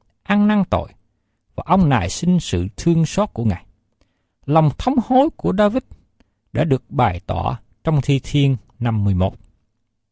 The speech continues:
Đức Chúa Trời ơi, xin hãy thương xót tôi, tùy lòng nhân từ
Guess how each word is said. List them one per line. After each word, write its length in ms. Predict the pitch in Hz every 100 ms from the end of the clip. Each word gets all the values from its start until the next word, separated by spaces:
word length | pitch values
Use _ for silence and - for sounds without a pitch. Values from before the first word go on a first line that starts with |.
| _ _ _ _ _ _ _ _
Đức 140 | 226 -
Chúa 100 | 277
Trời 240 | 190 135
ơi, 320 | 123 208 220 - _ _ _ _ _ _
xin 220 | - 220
hãy 240 | 127 101
thương 300 | - 220 214
xót 200 | - 262 -
tôi, 280 | 214 208 208 - _ _ _ _
tùy 280 | 147 135 107
lòng 320 | 117 107 85 95
nhân 260 | 175 196
từ 260 | - 117